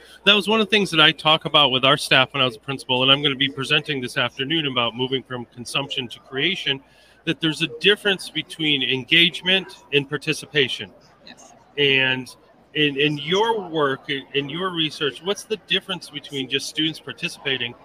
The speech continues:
Speaker 1: and true engagement?
Speaker 2: The students themselves give us the tips on that. And you're right in line with our thinking, Matthew. For the students,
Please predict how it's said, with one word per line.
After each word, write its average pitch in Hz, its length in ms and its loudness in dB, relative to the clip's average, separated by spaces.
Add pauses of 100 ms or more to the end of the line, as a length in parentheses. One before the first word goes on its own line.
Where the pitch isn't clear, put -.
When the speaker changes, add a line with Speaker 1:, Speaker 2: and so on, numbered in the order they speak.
(160)
Speaker 1:
and 131 180 0
true 170 260 -6
engagement? 131 640 -2 (840)
Speaker 2:
The 208 80 -8
students 359 440 -4
themselves 233 580 4
give 226 180 0
us 220 160 0
the 208 120 -2
tips - 440 -2
on 170 260 2
that. 156 260 -8 (600)
And 208 280 4
you're 220 120 2
right 254 320 6
in 240 300 4
line 240 400 6
with 233 180 0
our 233 220 6 (120)
thinking, 185 500 -6
Matthew. 165 440 -12 (960)
For 269 100 0
the 269 100 -2
students, 311 800 -4